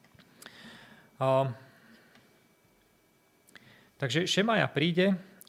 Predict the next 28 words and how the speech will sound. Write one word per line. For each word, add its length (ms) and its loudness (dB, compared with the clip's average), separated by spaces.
a 80 -2
povie: 320 0
"Máte 240 -4
to 80 -8
všetko 320 -6
pekne 320 -8
zorganizované, 640 -4
ale 160 -6
mimochodom 720 -2
Hospodin 560 -4
hovorí: 480 -6
takto 320 -8
nie, 160 -10
choďte 240 -6
domov." 320 -4
A 400 0
ja 160 -4
by 80 -6
som 160 -8
očakával, 480 -6
že 160 -4
on 160 -2
pôjde 320 -2
nakoniec 400 -2
do 80 -8
tej 160 -2
vojny, 400 0
ale 400 -2